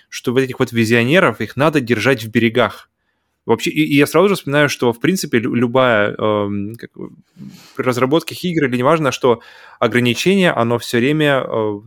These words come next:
с-, как бы, стимулирует творческ-, творческую сто-, сторону. Просто, то есть тебе всё время нужно придумать, как обойти ограничения и сказать то, что ты хочешь сказать. И из этого, ш-, как бы, какие, какие бы интервью и вообще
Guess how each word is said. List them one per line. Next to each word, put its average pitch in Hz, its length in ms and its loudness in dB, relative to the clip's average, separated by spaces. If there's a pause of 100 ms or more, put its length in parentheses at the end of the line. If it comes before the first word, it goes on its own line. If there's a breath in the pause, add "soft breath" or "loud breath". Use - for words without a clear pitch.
(120)
с-, 123 200 -12
как - 200 -20
бы, 110 280 -2 (300)
стимулирует - 1500 0
творческ-, - 500 -2
творческую 110 520 -4
сто-, 113 220 -2
сторону. 98 400 0
Просто, - 200 -8
то 113 40 0
есть - 140 -6
тебе 131 200 0
всё - 140 -6
время 131 160 -2
нужно 123 240 -4
придумать, 127 360 -2
как 131 220 -2
обойти 107 280 0
ограничения 107 600 -2
и 110 40 -4
сказать 117 300 -2
то, 123 80 -4
что - 120 -16
ты 117 80 -10
хочешь 113 220 -8
сказать. 104 240 -4 (260 loud breath)
И 117 80 0
из 113 100 4
этого, 135 440 2
ш-, - 160 -10
как 131 140 -2
бы, 117 200 -2 (240)
какие, 143 280 -4
какие 160 340 0
бы 127 360 2
интервью 131 540 2
и 127 120 0
вообще 120 460 -2